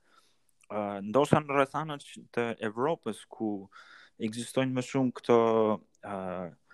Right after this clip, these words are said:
ndjesitë e forta të identitetit, prejardhjes, ë, dhe të kombësisë, ë, e bëjnë disi më të vështirë, po gjithsesi njerëzit janë të interesuar dhe,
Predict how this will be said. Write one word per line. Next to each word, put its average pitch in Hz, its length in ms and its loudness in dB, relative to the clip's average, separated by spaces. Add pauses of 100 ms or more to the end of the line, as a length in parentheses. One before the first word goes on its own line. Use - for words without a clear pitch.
(360)
ndjesitë 120 640 4
e 107 80 -2
forta 127 400 8
të 110 160 -6
identitetit, 117 800 -2 (240)
prejardhjes, 113 680 0 (160)
ë, 101 260 -6
dhe 104 140 -4
të - 80 -20
kombësisë, 110 580 -2 (560)
ë, 104 100 -2 (220)
e 110 160 -4
bëjnë 123 280 2
disi 117 260 -4
më 127 140 -4
të - 80 -14
vështirë, - 280 -2
po 160 120 4
gjithsesi 202 520 2
njerëzit 190 380 6
janë 180 160 0
të 170 80 0
interesuar 170 640 6
dhe, 120 140 0